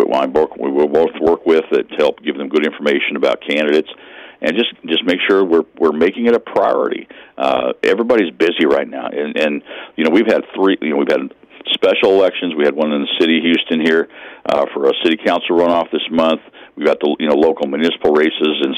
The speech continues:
smaller communities this month. That are, you know, so this has been a really crazy month, even more than most, of j-, having to get the people out and put this on the radar screen, and it can be kind of election fatigue. But this is, this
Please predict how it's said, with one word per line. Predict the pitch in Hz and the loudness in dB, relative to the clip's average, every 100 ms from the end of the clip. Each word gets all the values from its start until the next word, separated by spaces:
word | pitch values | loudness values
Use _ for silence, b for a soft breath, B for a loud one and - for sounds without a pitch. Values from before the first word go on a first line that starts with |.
| - | -2
smaller | 78 80 | 0 0
communities | - 78 80 78 78 - | -2 -4 -2 0 0 0
this | 76 - | -2 0
month. | 78 76 - | 0 0 -2
That | - | -2
are, | - - | -2 -2
you | 71 73 - B B - | -6 -8 -10 B B -2
know, | 78 73 | 0 2
so | - - B B - | 2 0 B B -2
this | 113 147 | 0 2
has | 92 | 2
been | 92 92 | 2 2
a | |
really | 82 92 85 | 4 4 2
crazy | - 73 76 76 | 2 0 0 -2
month, | 78 76 73 - B B | 0 0 -2 -10 B B
even | 85 82 82 | -4 -2 2
more | 80 71 | 2 2
than | 71 | 0
most, | 78 80 73 - - | 2 2 0 -4 0
of | 71 67 - | 0 0 -4
j-, | - - | -10 -2
having | 82 73 | -2 -2
to | 71 71 B B B - | -6 -8 B B B -4
get | 82 | -4
the | - | -4
people | - 80 69 71 | -10 -4 0 0
out | 71 69 | 0 -4
and | - - | -8 -6
put | 80 - | -6 -4
this | - | -4
on | 71 | -2
the | 71 | 0
radar | 73 76 71 | 0 2 2
screen, | - - 69 69 | -2 -6 -8 -8
and | 64 69 | -6 -6
it | - | -6
can | 73 76 | -6 -4
be | 76 - - | -4 -6 -4
kind | 80 | -2
of | 76 | 2
election | 76 78 - - | 2 0 -2 -8
fatigue. | - - - - - - B B | -8 -4 -4 -4 -6 -16 B B
But | - - | -4 0
this | 104 82 | 0 0
is, | 73 - | -4 -4
this | 82 | -2